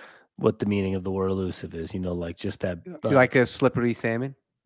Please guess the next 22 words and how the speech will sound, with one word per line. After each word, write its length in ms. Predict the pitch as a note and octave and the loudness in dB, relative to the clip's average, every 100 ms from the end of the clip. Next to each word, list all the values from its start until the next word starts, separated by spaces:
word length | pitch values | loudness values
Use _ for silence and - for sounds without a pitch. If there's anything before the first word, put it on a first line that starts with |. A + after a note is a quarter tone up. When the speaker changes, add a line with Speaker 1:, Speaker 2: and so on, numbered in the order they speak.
| G3 - | -8 0
Speaker 1:
Yeah, 180 | G#2 | 2
that's 260 | F#2+ G2+ - | 2 0 -2
what, 100 | A2 | 2
that 100 | G#2+ | 4
was 180 | G#2+ G2+ | 4 2
the 140 | G#2+ | 0
saying 480 | G2 G#2 G2 F#2+ F#2 | 2 2 2 2 -2
that 120 | F#2 | 0
the 100 | G#2+ | 2
announcers 500 | G2 F#2+ F#2+ - F#2+ | 2 2 2 2 2
did. 160 | F#2+ G2 | 4 4
I 100 | G2+ | 6
couldn't 260 | - C3+ A2+ | 6 6 6
believe 320 | G2 F#2+ F#2 | 2 0 -2
it 140 | F2+ | -8
when 80 | F#2 | -2
he 60 | F#2 | 4
said 100 | G3+ | 6
Speaker 2:
<laughs> 100 | D#3+ | 6
I 100 | E3 | 2
Speaker 1:
it. 120 | B2+ | 0
Speaker 2:
didn't, 160 | F#3+ | -4